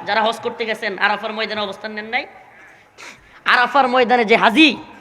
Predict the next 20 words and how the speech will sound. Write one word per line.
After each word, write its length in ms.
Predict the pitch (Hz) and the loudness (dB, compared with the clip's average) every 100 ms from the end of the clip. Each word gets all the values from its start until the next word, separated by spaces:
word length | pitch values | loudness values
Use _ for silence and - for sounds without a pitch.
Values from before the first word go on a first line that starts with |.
| - - | -14 0
অবস্থান 460 | - 311 - 277 240 | 4 4 2 2 4
নেয়, 260 | 233 285 330 - - - - 226 - - | 4 2 0 -10 -18 -20 -20 -20 -20 -2
তারা 180 | 254 262 | 2 2
যদি 200 | 285 277 | 2 0
আল্লাহর 320 | 233 269 254 | 0 4 2
কাছে 240 | 254 240 262 | 2 -2 2
ক্ষমা 240 | 254 247 | 4 4
চায়, 220 | 233 254 | 4 2
আল্লাহ 260 | 294 254 240 | 2 -2 2
পাক 120 | 240 233 | 2 0
তাদেরকে 300 | 220 208 202 | -4 -4 -2
মাফ 220 | 196 185 - | 2 2 0
করে 140 | 185 180 | -8 -8
দেন। 180 | 170 151 - - - - - - - 659 _ _ - | -10 -14 -18 -20 -20 -20 -20 -18 -16 -18 _ _ -2
আমরা 300 | 294 311 370 | -2 2 2
জালেম 420 | 254 254 254 254 | 4 4 4 0
না, 160 | 220 170 | 2 2
আমরা 240 | 233 277 | 4 2
কি 220 | 285 285 | 2 2
না? 280 | 277 285 320 | 4 4 4